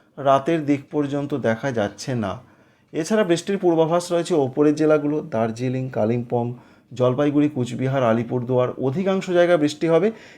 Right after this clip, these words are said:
এবং দু এক জায়গায়, দু এক জায়গায় বেশ ভারী বৃষ্টিপাতের সম্ভাবনা রয়েছে। আর সারা বাংলাদেশ জুড়ে বলা হয়েছে অধিকাংশ জায়গায় বৃষ্টি হবে, তার মধ্যে খুলনা, বরিশাল, চট্টগ্রাম বিভাগে ভারী বৃষ্টির কথা বলা হয়েছে।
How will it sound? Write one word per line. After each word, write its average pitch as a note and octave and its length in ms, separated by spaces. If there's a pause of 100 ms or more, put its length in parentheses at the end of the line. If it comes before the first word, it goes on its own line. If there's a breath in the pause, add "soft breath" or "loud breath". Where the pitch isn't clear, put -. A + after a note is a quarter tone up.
(100)
এবং E3 280
দু C#3 140
এক C3 160
জায়গায়, C#3+ 300
দু B2+ 120
এক B2 140
জায়গায় C3+ 320 (100)
বেশ D#3+ 180 (200)
ভারী G#2 320
বৃষ্টিপাতের G#2+ 560 (300 loud breath)
সম্ভাবনা D#3+ 600
রয়েছে। F#2+ 340 (480 soft breath)
আর A#2+ 140
সারা E3 320 (160)
বাংলাদেশ D3+ 440
জুড়ে D#3 220 (140)
বলা C3+ 180
হয়েছে C#3 280
অধিকাংশ C#3 520
জায়গায় C3 320
বৃষ্টি A#2+ 280
হবে, C3 200 (440 loud breath)
তার C3+ 160
মধ্যে D#3+ 240
খুলনা, D3 360
বরিশাল, E3 400
চট্টগ্রাম C3 520
বিভাগে A#2+ 400
ভারী G#2+ 320
বৃষ্টির B2 320
কথা B2+ 240
বলা A#2 240
হয়েছে। D3 320